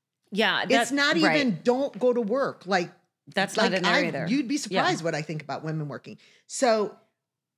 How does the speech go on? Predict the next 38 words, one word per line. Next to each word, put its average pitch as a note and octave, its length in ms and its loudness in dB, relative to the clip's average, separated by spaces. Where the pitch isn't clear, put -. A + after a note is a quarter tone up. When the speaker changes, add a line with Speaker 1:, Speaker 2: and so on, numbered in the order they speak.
Speaker 2:
we're A#3+ 260 0
supposed C#4 340 -2
to A3 60 -2
know F3+ 320 0
those F3+ 260 -2
things, C#3+ 340 -10
but - 200 -10
we're A3 100 0
supposed C#4 540 -6
to - 120 -10
understand A3 540 -4
the D#3 40 -6
times F#3 320 -8
we C#3+ 100 -10
live D3 220 -6
in. - 140 -20
Speaker 1:
Hmm. F3+ 140 -2
Speaker 2:
And F#3+ 140 2
when F3 220 0
I A3+ 220 0
had C4+ 240 -2
to E3+ 60 -4
grapple D#3+ 520 -6
with C#3 200 -8
the C#3 80 -12
times G#3 460 -4
that F#3 100 -4
we D#3+ 100 -4
were C#3+ 80 -4
living F#3 320 -4
in, F3 240 -4
Speaker 1:
Mm-hmm. D3 380 -4
Speaker 2:
all F#3 160 0
of F#3+ 60 -2
a G3 60 -2
sudden F3 300 -2
I - 40 -4
went, C#3+ 160 -8